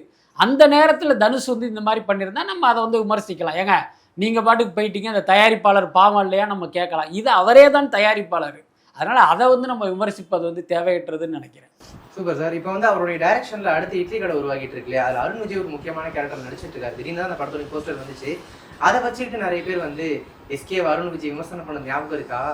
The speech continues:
Speaker 2: அங்க கனெக்ட் இங்க ஜாயின் பண்றாங்க கொண்டு வந்து, ஆனா எதுக்கு சம்மந்தம் இருக்காது அது?
Speaker 1: அச்சா, அப்படியெல்லாம் கிடையாது.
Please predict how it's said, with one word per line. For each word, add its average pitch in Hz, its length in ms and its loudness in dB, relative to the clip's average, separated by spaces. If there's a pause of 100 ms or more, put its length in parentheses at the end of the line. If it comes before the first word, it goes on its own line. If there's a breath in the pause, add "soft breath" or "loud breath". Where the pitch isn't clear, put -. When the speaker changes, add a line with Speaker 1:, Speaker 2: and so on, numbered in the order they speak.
Speaker 2:
அங்க 151 280 -8
கனெக்ட் 165 320 -12
இங்க 151 220 -6
ஜாயின் 139 260 -8
பண்றாங்க 127 320 -16
கொண்டு 120 220 -16
வந்து, 120 220 -16
ஆனா 175 180 -6
எதுக்கு 165 280 -8
சம்மந்தம் 180 300 -8
இருக்காது 113 240 -10
அது? 104 160 -20 (120)
Speaker 1:
அச்சா, - 220 -20
அப்படியெல்லாம் 160 420 -2
கிடையாது. 156 360 -2